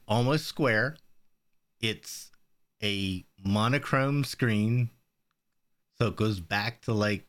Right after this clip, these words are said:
you know, Game Boy days. Um, a-, and it's got a crank <laughs> that, you know, comes out and you can turn it. <laughs> That's great. <laughs> I mean,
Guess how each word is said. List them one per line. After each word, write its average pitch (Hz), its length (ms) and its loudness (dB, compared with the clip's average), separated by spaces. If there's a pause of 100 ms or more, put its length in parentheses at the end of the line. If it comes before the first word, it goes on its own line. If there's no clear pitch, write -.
(120)
you 107 140 0
know, 92 500 0 (120)
Game 113 380 0
Boy 107 600 2
days. 85 680 -4 (840)
Um, 87 500 -2 (680)
a-, - 200 -4
and 131 160 0
it's 160 180 -2
got 143 240 -2
a 175 100 0
crank 170 600 -2 (280)
<laughs> - 240 -20
that, 127 420 -2 (280)
you 127 100 -2
know, 127 140 -2
comes 123 240 0
out 127 140 0
and 127 100 -4
you 131 60 2
can 151 180 -2
turn 156 240 0
it. 113 600 -4 (140)
<laughs> - 140 -20
That's 131 400 -4 (180)
great. 139 600 0
<laughs> - 1400 -10
I 139 80 4
mean, 143 400 0